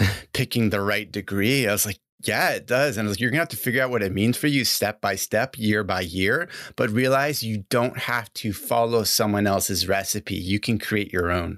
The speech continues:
Speaker 1: Yeah, and I think that breathing room is really important, especially for her. Like, it sounds like she's probably smart enough and driven enough to, like, be fine,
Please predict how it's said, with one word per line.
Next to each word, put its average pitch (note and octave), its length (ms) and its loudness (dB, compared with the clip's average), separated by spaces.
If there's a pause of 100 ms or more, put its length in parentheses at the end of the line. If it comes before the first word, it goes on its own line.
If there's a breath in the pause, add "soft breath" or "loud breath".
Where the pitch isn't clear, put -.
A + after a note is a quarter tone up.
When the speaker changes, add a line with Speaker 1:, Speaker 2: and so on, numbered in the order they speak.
(140)
Speaker 1:
Yeah, F3+ 140 4
and D3 180 2
I D3+ 160 2
think E3+ 240 0
that F#3 260 0
breathing B2+ 340 2
room A2+ 200 4
is G#2+ 180 2
really A2 260 4
important, A2 560 0
especially D3+ 680 0
for A#2 220 0
her. G#2+ 340 2
Like, G#2 300 0
it C3+ 260 -2
sounds E3+ 320 0
like B2+ 180 2
she's A#2+ 240 0
probably A2 380 0
smart G#2 320 0
enough A#2+ 320 0
and G#2+ 100 4
driven G#2 320 4
enough A#2 280 0
to, G#2+ 140 0
like, G2+ 300 2
be G#2 140 0
fine, A2 340 -6